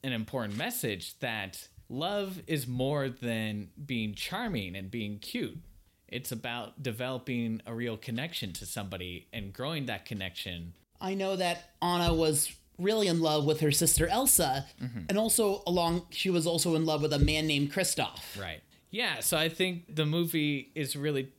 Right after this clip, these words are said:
Speaker 1: blowing up the distinction that true love doesn't have to be romantic love. So Anna loves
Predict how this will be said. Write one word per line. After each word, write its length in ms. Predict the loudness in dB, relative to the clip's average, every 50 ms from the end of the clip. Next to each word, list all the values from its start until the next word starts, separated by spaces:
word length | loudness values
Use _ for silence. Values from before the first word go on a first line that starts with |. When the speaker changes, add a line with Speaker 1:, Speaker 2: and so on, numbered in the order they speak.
| _ -8
Speaker 1:
blowing 500 | -8 -6 -4 -2 -2 0 0 0 0 0
up 240 | -2 -4 -6 -8 _
the 80 | -6 -4
distinction 600 | -2 -2 -4 -2 -2 -4 -4 -4 -4 -4 -2 -2
that 200 | -4 -4 -6 -8
true 300 | -4 -2 0 0 0 0
love 400 | 0 -2 -2 -2 -4 -4 -8 -12 -10 _
doesn't 300 | -6 -4 -2 -2 -2 -2
have 240 | -2 -4 -6 -6
to 60 | -10 -10
be 140 | -8 -8 -6
romantic 680 | -6 -6 -4 -4 -4 -4 -4 -6 -8 -8 -10 -10 -10
love. 380 | -12 -12 -12 -12 -14 -18 -20 -20 -20 -20 _ _ -12
So 500 | -8 -6 -4 -2 -2 -2 -2 -4 -6 -8 -14 _ _ _ _ _
Anna 320 | -4 -4 -2 0 0 2 2
loves 760 | 2 2 2 2 4 2 2 0 0 -2 -4 -4 -4 -6